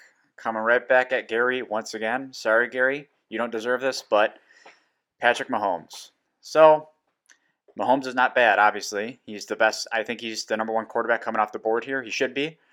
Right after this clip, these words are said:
But, um, well, the good thing is you do get a quarterback for ten years, and you won't have to worry about that position,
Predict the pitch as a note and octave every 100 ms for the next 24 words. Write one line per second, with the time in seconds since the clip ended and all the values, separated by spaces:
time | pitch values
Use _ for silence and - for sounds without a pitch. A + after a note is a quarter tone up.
0 | _ _ _ B2 B2 B2+ - _ A#2+ A#2
1 | A2 G#2+ A2 - _ _ - C#3+ D3 E3
2 | F#3+ E3 C3+ A2+ A#2+ D3+ D3+ B2 C3 A#2+
3 | A2+ A2 - A2 G2+ G2 G#2 - G#2+ A2
4 | A#2 A#2 A#2 A2+ A2+ A2+ A2 G#2 A2 C#3
5 | C3+ B2+